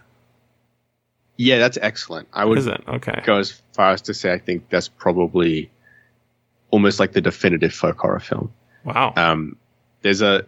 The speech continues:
Speaker 1: you know, a lot of people
Speaker 2: Claim.
Speaker 1: would say differently, but I,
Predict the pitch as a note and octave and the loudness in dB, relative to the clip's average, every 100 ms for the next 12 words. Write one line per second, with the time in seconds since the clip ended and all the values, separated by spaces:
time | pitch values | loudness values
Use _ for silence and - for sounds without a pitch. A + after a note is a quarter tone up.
0 | _ A#2+ A2+ A2 G#2+ A#2 G2+ G#2+ G2 G2+ | _ 0 2 2 0 0 -2 -4 -6 -6
1 | F#2 - _ _ _ _ _ - F#2+ E2+ | -6 -8 _ _ _ _ _ -2 0 0
2 | F2 F#2 E2 - D3 - C#3+ D#3+ | -2 -2 -2 -2 -2 0 2 0